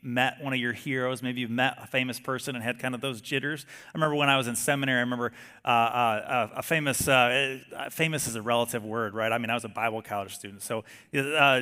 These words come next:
you know, a, a Bible professor was in town who had done some, uh, he worked on the N I V translation of the Bible and stuff, and his,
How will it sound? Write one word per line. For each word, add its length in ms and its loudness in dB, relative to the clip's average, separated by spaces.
you 100 4
know, 120 6
a, 420 4
a 80 4
Bible 380 6
professor 600 4
was 160 2
in 140 0
town 320 6
who 80 2
had 80 2
done 200 4
some, 300 2
uh, 260 2
he 100 2
worked 220 2
on 140 6
the 100 6
N 100 6
I 120 6
V 180 0
translation 480 0
of 40 -2
the 60 -2
Bible 460 4
and 100 -4
stuff, 320 2
and 80 -2
his, 140 -2